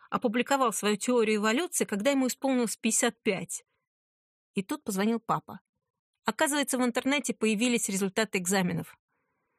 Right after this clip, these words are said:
«Мы не поступили», — говорит мама. «Ну и хорошо», — думаю я. А потом понимаю, что должен расстроиться. Тем более мама говорит:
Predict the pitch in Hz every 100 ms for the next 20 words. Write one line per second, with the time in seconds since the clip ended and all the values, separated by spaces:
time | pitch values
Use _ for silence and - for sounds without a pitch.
0 | _ _ _ - 233 240 226 226 - 220
1 | 233 170 190 170 165 180 170 156 165 _
2 | _ _ _ - 202 214 - 220 - -
3 | 208 214 214 208 208 196 _ _ - -
4 | 220 269 240 240 285 - 202 233 208 214
5 | - 214 175 165 - - _ _ - 208
6 | 226 240 220 208 196 208 190